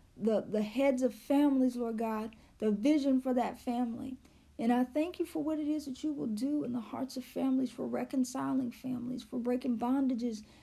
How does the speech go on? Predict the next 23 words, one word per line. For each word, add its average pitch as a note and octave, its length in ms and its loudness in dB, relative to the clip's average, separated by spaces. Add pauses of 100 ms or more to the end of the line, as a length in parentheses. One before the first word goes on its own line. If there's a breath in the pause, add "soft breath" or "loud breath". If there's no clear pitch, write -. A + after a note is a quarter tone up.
(160 loud breath)
that A#3+ 140 2
are A#3 60 2
on B3 220 0
families, B3+ 360 2
for B3 120 -8
breaking C4+ 360 2
generational B3+ 720 2
curses C4+ 640 -4 (320 loud breath)
that B3 120 2
are A#3+ 80 0
on B3+ 280 0
families, B3 560 0
Lord A#3 240 -6
God. A#3+ 200 -4
I B3 120 -4
thank C#4+ 360 -2
you C4+ 140 0 (220 loud breath)
for - 180 -2
freedom D#4+ 520 -2
and C4+ 360 2
liberty, C#4+ 400 2
Lord A3 300 -4
God, A3+ 380 -6